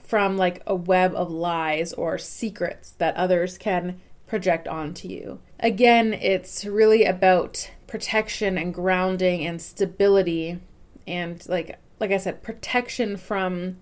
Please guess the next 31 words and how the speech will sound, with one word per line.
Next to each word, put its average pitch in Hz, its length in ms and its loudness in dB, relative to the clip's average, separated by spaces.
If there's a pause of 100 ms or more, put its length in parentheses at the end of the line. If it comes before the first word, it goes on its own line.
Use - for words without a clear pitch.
(260)
any 208 220 -4
kind 311 240 0
of 277 80 2
negativity. 202 1080 -2 (360)
So 240 580 4
with 254 160 0
that 269 240 0
being 285 300 0
said, 175 500 0 (420)
the 208 100 -4
first 285 580 -2
crystal 294 380 0
for 240 140 -4
twenty 240 300 -2
twenty-four 220 760 2 (380)
is 247 220 -2
called 185 460 2
Starburst 254 1040 0 (260)
Jasper. 185 800 -4 (920)
And 226 200 -2
part 294 380 0
of 226 120 -2
the 233 120 2
reason 202 420 -2
why 196 520 2
this 185 320 0
is 175 340 -6
the 185 100 -6
crystal 185 400 -6
for 180 140 -6
January 196 920 0